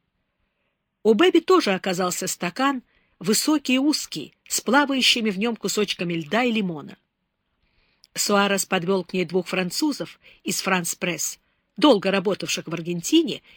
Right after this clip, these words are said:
и хорошо говорящих по-испански. Французы стали соревноваться в комплиментах. Беба слушала,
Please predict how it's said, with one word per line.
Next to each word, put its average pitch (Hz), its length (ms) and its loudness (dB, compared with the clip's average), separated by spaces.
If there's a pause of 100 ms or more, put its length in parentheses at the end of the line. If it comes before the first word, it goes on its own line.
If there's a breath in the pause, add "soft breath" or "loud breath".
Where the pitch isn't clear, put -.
и 202 60 -2
хорошо 202 380 -2
говорящих 208 520 0
по-испански. - 760 -8 (1120 soft breath)
Французы 285 540 4
стали 320 320 2
соревноваться 254 680 0
в - 60 -8
комплиментах. 240 880 -4 (320)
Беба 247 300 2
слушала, 247 580 0